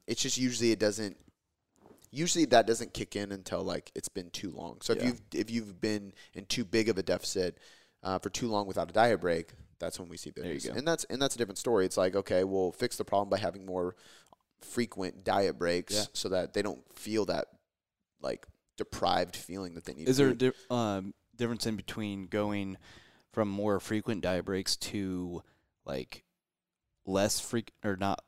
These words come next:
Speaker 2: like, staying the same frequent diet break, but a stronger diet break, like a, uh, bumping their calories up even more during that period?
Speaker 1: Sometimes, like, I,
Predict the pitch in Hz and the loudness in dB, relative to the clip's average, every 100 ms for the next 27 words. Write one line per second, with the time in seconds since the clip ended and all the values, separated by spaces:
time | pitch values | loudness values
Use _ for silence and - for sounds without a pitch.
0 | - 95 - 135 123 104 - 113 110 110 | -4 -4 2 2 4 2 0 0 0 0
1 | 107 104 _ _ _ _ _ - 135 117 | -4 -8 _ _ _ _ _ -8 -4 -2
2 | 117 104 104 107 107 - 98 - 92 - | 2 4 6 6 2 0 -2 0 -2 -2
3 | 101 101 113 127 - - 107 117 135 135 | -2 -4 -4 -6 -8 -4 -2 0 0 0
4 | 90 90 90 82 78 - - 101 80 67 | 0 0 0 -2 -6 -18 -6 -2 0 -2
5 | 58 - _ _ _ _ _ _ - - | -6 -10 _ _ _ _ _ _ -16 -16
6 | _ - 92 92 82 92 80 80 80 - | _ -4 -4 -4 -4 -2 -2 -2 -6 -8
7 | 87 87 82 90 101 95 95 98 - 135 | -10 -10 -8 -8 -6 -4 -2 -2 -4 -6
8 | 143 165 - - 160 170 160 120 104 107 | -6 -4 0 2 2 0 -2 0 2 2
9 | 107 101 107 - - | 2 4 4 6 2